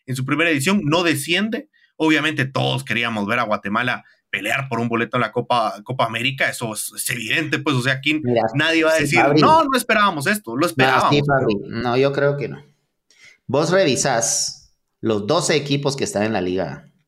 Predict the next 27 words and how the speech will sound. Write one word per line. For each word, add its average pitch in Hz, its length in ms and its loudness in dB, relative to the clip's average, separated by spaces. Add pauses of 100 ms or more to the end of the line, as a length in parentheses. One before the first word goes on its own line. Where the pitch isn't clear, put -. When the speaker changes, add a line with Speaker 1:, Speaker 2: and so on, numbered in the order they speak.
(520)
Speaker 2:
y 110 100 -4
te 113 120 0
das 107 180 0
cuenta 131 380 -2
que 104 120 0
más 110 240 0
de 127 80 0
la 113 100 0
mitad 92 240 -6
de 98 60 -2
los 98 160 -6
equipos 95 360 -8
son 90 220 -6
menos 95 300 -4
que 90 100 -6
nosotros, 85 460 -10
pues. - 480 -18 (280)
O - 100 -20
sea, 92 220 -10
no 104 160 -2
Speaker 1:
Sí. 110 100 2
Speaker 2:
había 127 340 4
forma 151 480 2
de 104 100 2
esperar 107 500 0
y 147 80 2
pretender, 117 880 -2